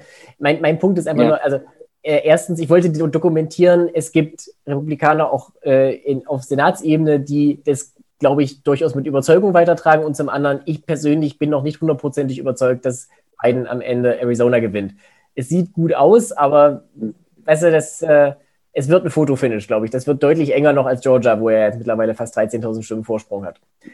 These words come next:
Speaker 1: Aber das ist jetzt nur als Fußnote.
Speaker 2: Ja,
Speaker 1: Ich
Speaker 2: andererseits
Speaker 1: nicht auf Arizona an.
Speaker 2: Ja. Ja, naja, andererseits hat A P, die, das ja der Goldstandard ist, Arizona schon Biden zugeschlagen. Also, äh,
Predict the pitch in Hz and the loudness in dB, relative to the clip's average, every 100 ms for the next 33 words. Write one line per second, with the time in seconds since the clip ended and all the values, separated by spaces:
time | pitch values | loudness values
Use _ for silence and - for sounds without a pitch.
0 | _ _ 131 143 151 - 156 139 147 135 | _ _ 4 4 4 0 -8 -4 -2 -2
1 | 127 160 139 123 - 170 143 156 160 160 | -2 -4 -4 -2 2 4 4 4 4 4
2 | - - _ - 135 - 139 127 120 117 | 0 -16 _ -20 -20 -14 -6 -4 -2 -4
3 | 92 101 98 _ - 104 117 - _ - | -6 -10 -14 _ -10 -4 -4 -6 _ -20
4 | - - _ _ _ _ _ _ _ _ | -20 -20 _ _ _ _ _ _ _ _
5 | _ - 139 170 156 156 175 - - 165 | _ -8 2 4 6 6 4 -4 0 4
6 | 190 185 - 175 190 170 165 165 - 156 | 6 4 2 0 2 2 2 -2 -2 0
7 | 170 - 190 185 156 - - - - - | 0 -2 -2 -2 -4 -10 -16 -20 -20 -10
8 | 151 147 139 156 147 143 135 156 - 147 | -6 -2 2 4 4 6 4 4 2 4
9 | 156 147 - 147 - - 90 143 151 143 | 4 4 2 -2 -4 -8 0 2 4 4
10 | 147 143 - 139 131 131 127 - 123 123 | 4 2 2 0 0 0 -2 -2 0 2
11 | 135 139 - 156 151 - 170 - - 147 | 2 0 0 -2 -2 2 2 2 4 4
12 | 165 107 | 4 2